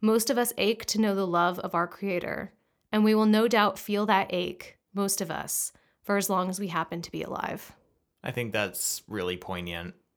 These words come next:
Speaker 2: and beautiful, you know?
Speaker 1: Yeah, I love both of these quotes kinda closing this book and this story about religion and its role in our lives and, like, how people take it too far and also, like,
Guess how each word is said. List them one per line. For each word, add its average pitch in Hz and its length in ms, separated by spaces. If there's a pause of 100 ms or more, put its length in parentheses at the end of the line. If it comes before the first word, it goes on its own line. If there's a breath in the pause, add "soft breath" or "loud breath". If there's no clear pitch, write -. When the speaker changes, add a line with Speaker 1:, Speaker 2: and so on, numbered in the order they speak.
(140)
Speaker 2:
and 85 380 (600)
beautiful, 90 640
you 107 140
know? 98 380
Speaker 1:
Yeah, 285 200
I 233 100
love 262 300
both 233 200
of 214 80
these 208 180
quotes - 360
kinda 190 260
closing 175 720 (340 soft breath)
this - 180
book - 320
and 170 160
this 165 120
story 165 720
about 196 280
religion 170 480
and 175 100
its - 200
role 175 220
in 175 80
our 180 140
lives 165 500
and, 190 120
like, 165 260 (340 soft breath)
how 285 120
people 302 220
take 262 220
it 214 100
too 226 180
far 196 460
and 180 120
also, 185 500
like, 175 380